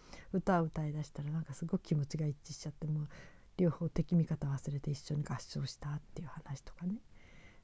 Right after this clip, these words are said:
なんかそういうね、うん。え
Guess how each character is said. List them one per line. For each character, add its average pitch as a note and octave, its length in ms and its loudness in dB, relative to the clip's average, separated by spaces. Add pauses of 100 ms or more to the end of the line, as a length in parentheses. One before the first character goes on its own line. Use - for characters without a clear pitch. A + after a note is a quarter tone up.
(100)
な C#4+ 100 0
ん C#4+ 40 -2
か - 120 -4
そ - 180 0
う F3 60 6
い E3+ 160 4
う F3 60 0
ね、 F#3 380 4 (640)
う D3+ 40 2
ん。 D3 200 -4 (1500)
え C#3+ 40 -4